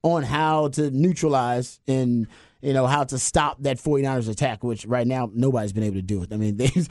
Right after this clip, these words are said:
scored, uh, at least thirty points in, uh, the first, uh, four games of the season. So I, I wanna get to this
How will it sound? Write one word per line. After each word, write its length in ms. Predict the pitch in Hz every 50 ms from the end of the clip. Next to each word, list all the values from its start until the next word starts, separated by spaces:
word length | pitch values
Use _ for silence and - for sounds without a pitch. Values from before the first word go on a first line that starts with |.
| - - - -
scored, 380 | - - 165 147 143 135 131
uh, 140 | 127 127 127 131
at 100 | 131 139
least 220 | 147 143 135 -
thirty 200 | 151 143 135 131
points 420 | 120 - 139 139 135 131 123 - -
in, 320 | - 131 127 127 127 120 123
uh, 160 | 127 123 123
the 120 | 113 113
first, 360 | 107 - 139 131 123 117 110 _ -
uh, 300 | 127 120 120 117 113 107 - - - - -
four 200 | - 147 143 131
games 280 | 123 131 131 127 120
of 100 | 131 127
the 80 | 120 113
season. 400 | - - 147 139 123 113 107 - - - - - -
So 320 | - 170 165 156 139 - _ _ -
I, 80 | 127 123 _ -
I 60 | 165
wanna 200 | 180 247 269 254
get 180 | 185 208 190 -
to 100 | 185 160
this 400 | 151 165 160 139 - - -